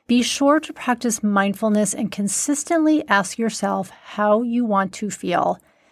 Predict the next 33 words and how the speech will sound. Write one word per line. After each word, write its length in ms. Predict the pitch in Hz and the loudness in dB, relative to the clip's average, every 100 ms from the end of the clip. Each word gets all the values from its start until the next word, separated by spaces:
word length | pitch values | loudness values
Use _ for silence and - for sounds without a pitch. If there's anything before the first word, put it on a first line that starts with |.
| _ - | _ -4
Do 100 | 233 | 0
you 240 | 240 262 | 2 2
want 260 | 254 226 220 | 2 2 2
to 60 | |
wake 340 | 190 202 208 220 | 2 2 2 2
up 180 | 202 - | 0 0
the 100 | 196 | -4
next 320 | 190 190 - | -2 -4 -2
day 320 | 190 185 175 | 0 0 -2
hungover, 720 | 202 185 196 220 220 233 226 - | -4 -4 2 2 4 4 4 2
exhausted, 760 | 190 202 202 - 214 208 202 | 0 2 2 0 0 2 0
and 260 | - 220 214 | -2 -4 -2
needing 300 | 220 220 202 | -2 -2 -2
a 80 | 185 | -4
holiday 480 | 202 202 214 214 | 0 2 4 2
from 220 | 208 202 196 | -2 -4 -2
your 160 | 196 | -2
holiday? 680 | 196 190 202 226 247 285 285 _ _ _ _ _ _ - | -2 0 0 2 0 0 -4 _ _ _ _ _ _ -6
Or 480 | 277 311 320 330 - _ _ _ - | 2 4 4 2 -2 _ _ _ -8
would 180 | 254 233 | -6 -2
you 220 | 262 240 | -4 -4
like 340 | 226 226 233 - | 2 2 2 -4
to 160 | 233 | -4
explore 580 | 226 - - 220 226 220 | -4 -6 -6 0 4 4
how 260 | 180 185 208 | 4 2 2
it 100 | 220 | 0
feels 520 | - 196 190 185 180 | -2 0 2 0 -2
to 100 | 202 | -4
be 180 | 196 190 | -4 -4
rested 760 | 185 202 208 - - 190 180 | -2 0 0 -2 -2 0 0
and 220 | - 202 - | -2 -6 -6
feeling 560 | 214 202 202 196 180 | -2 0 0 -2 -4
good, 520 | 190 180 175 170 185 | -2 0 0 -2 -6